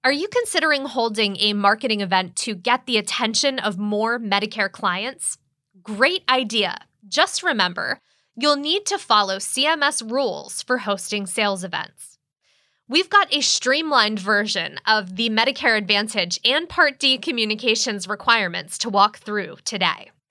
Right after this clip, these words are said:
Also new for this A E P,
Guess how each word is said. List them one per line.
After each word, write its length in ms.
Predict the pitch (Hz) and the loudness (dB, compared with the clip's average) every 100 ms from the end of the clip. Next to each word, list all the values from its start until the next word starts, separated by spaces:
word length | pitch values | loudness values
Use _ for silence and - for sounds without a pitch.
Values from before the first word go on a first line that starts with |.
| _ _ _ _ _ | _ _ _ _ _
Also 320 | 262 427 - 311 | 4 4 4 2
new 300 | 226 202 220 | 4 0 2
for 160 | 302 | 2
this 260 | 214 220 - | 2 0 0
A 120 | 208 | -2
E 180 | 196 208 | -2 -6
P, 380 | - 185 175 | -6 -4 -2